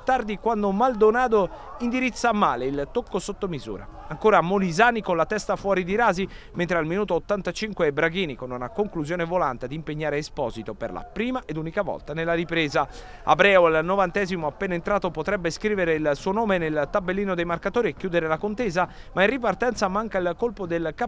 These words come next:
O col sinistro, debole un paio di minuti dopo il tentativo di Bonfiglio da posizione defilata. Di poco larga invece quella di Di Nardo al terzo minuto di recupero.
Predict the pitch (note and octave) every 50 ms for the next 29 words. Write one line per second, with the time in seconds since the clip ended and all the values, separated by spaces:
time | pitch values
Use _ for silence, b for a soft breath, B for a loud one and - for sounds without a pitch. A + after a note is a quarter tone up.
0 | G3+ - D3 D3+ E3+ A3 A3+ G#3 - - G3+ C#3+ A#2+ - - - - - B B
1 | B B B B - D3 D3+ C#3 C3+ B2+ B2 B2 A#2 A#2 - F3+ F#3 E3 C#3+ C#3+
2 | C#3+ D3+ D#3+ F3+ G3 F3+ G3+ F#3+ G#3 G#3 G3 G3 E3+ D#3 D#3+ D3+ - G3+ G#3 F#3+
3 | F#3 E3 - G3+ F#3+ F3+ E3 F3 F#3 E3 E3 F3 F3+ - - B2+ A#2 A#2 B2 A#2+
4 | A#2+ A2+ - - E3+ E3+ F3+ E3 - - B2+ B2 C3+ C#3+ C#3 - D#3 C3 G2 -
5 | - - A#2+ - B B B B B B F3+ E3+ G3+ A3 G3+ G#3 G3 F3 E3+ F3+
6 | F#3+ F#3+ G3 A3 A3+ G#3+ G3+ F#3+ G3+ - A#3 G#3+ B B B B B - B3+ C4
7 | A#3+ G#3 A#3 A3 G#3 A#3 A3+ A3 G3+ G3 G3+ G#3 G#3+ A#3 A#3 A3+ G3+ - - D3+
8 | C3+ B2 - - G#3 A3 A3 A3 G#3+ G3+ G3+ A3+ A3+ A#3 A#3 A#3 G3+ A3+ F3+ D3+
9 | D3+ C#3+ D3 D3+